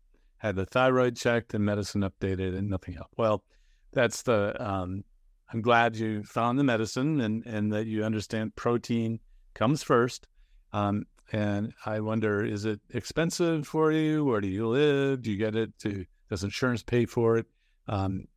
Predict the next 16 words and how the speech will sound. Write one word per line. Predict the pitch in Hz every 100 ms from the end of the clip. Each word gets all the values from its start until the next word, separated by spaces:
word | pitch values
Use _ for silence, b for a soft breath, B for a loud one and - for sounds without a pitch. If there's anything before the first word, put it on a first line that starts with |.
| -
and | 107 101
then, | 104 101 101 -
um, | 110 98 95 90 87 _ _ _ _ _
just, | - 110 - -
uh, | 98 98
be | 107 107 95
sure | - 113 104 98
to | 95
have | 101 101 95 98 _ _
some | - 101
protein | 98 - 113 - 101 90 95
while | 98 98 95
you're | 92 90 135
losing | 104 98 95
the | 90
weight. | 95 107 107